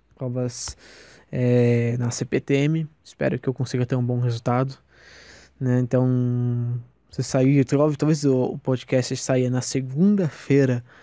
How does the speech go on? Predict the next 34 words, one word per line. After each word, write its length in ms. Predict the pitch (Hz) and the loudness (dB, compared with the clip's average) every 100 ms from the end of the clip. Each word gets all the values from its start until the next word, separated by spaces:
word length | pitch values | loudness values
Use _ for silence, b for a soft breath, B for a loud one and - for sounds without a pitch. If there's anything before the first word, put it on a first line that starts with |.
| B B _ | B B _
um 20 | - | -8
pouco 240 | 139 139 | -6 -2
mais 160 | 131 127 | -2 -2
atrasado. 520 | 131 123 127 135 147 | -2 -2 0 0 0
Eu 40 | |
vou 60 | 175 | -4
deixar 260 | 190 170 | -4 -2
só 120 | 160 165 | 0 0
as 80 | |
notícias 440 | 139 127 - - - | 0 -4 -8 -8 -6
que 100 | 127 | -2
a 20 | |
gente 220 | 123 117 | -4 -6
tem 220 | - 123 | -6 -4
até 480 | 120 - 123 123 127 | -4 -4 -4 -4 -6
sábado 540 | - - 127 127 127 127 | -10 -6 -6 -4 -4 -2
mesmo. 380 | 135 160 160 151 B B B B B - | 0 0 -2 -8 B B B B B -6
E 1160 | 123 120 117 117 117 117 117 120 117 117 117 120 _ _ _ _ _ _ | -2 0 0 -2 -2 -4 -4 -4 -4 -6 -6 -10 _ _ _ _ _ _
o 100 | 156 | -12
próximo 420 | - 135 143 - | -2 2 2 0
podcast, 640 | - 135 120 135 139 139 135 | -2 -4 0 2 4 2 -2
o 60 | |
décimo 320 | 127 123 139 127 | -4 -4 -6 -6
quarto, 400 | 135 127 127 135 | -2 -2 -2 0
ele 140 | 127 | 0
vai 180 | 127 127 | 0 -2
sair 260 | - 123 | -2 -4
com 60 | 127 | -2
as 80 | 123 | -4
notícias 500 | 120 127 127 143 127 | -4 -4 -4 -4 -4
aí 120 | 127 | -4
sim 180 | - 123 | -4 -8
de 100 | 131 | -6
domingo 560 | 123 120 120 123 123 | -4 -2 -2 -2 -4